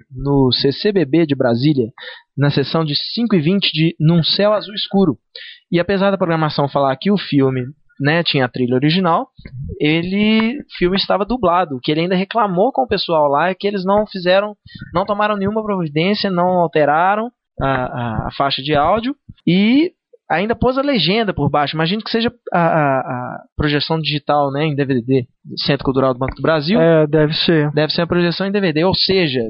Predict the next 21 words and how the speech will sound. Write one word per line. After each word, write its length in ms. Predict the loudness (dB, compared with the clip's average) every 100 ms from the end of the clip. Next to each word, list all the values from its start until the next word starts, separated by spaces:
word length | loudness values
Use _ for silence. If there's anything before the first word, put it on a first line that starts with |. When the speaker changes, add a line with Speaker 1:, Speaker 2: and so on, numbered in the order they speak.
| -6
Speaker 1:
né, 180 | -2 0
poderia 400 | 0 0 0 0
muito 340 | 0 0 0
bem 280 | 0 0 0 -6 -10 -4
eles 300 | -2 -2 0
terem 220 | 0 0
alterado 580 | -2 0 0 2 0 0
aí 200 | 2 2
a, 160 | 0 -4 _ -20 _
a, 460 | -6 -6 -6 -6 -6
a 20 | -2
faixa 240 | -2 -2
de 160 | -2 0
áudio, 520 | 2 2 0 -2 -8 _
terem 180 | 0 0
alterado 420 | 2 0 2 0
a 40 |
opção 260 | 0 0 -2
de 100 | 0
legenda, 480 | 0 2 0 0
que 120 | -4